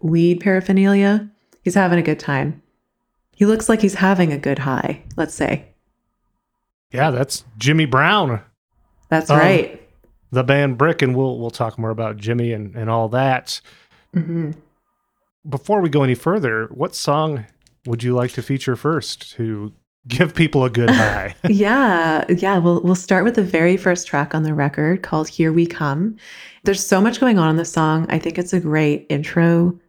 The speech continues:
Speaker 1: to the band. Just thinking, like, this is the first record they ever released, their debut album. And this is the sort of introduction that people had to, to Brick.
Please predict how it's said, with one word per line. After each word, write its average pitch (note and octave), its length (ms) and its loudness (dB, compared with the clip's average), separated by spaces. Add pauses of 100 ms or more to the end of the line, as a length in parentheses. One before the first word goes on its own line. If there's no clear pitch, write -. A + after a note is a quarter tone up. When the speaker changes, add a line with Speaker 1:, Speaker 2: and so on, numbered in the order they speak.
(240)
Speaker 1:
to - 200 0
the E3+ 100 2
band. E3 540 0 (260)
Just - 160 -2
thinking, G3+ 300 4
like, F3 300 2 (220)
this G#3 160 0
is B3+ 100 2
the C4+ 100 4
first F3+ 440 0 (120)
record E3 360 2
they D#3+ 140 4
ever D3+ 180 2
released, D3+ 460 0
their D#3+ 120 0
debut D#3 420 2
album. D3 480 0 (380)
And F3 100 4
this E3+ 180 0
is E3 140 0
the D#3+ 80 -8
sort E3 200 0
of D#3+ 100 0
introduction E3 680 0
that D3 140 0
people D3 300 -4
had C#3 420 -4
to, C#3 640 -4 (680)
to - 260 2
Brick. - 480 -4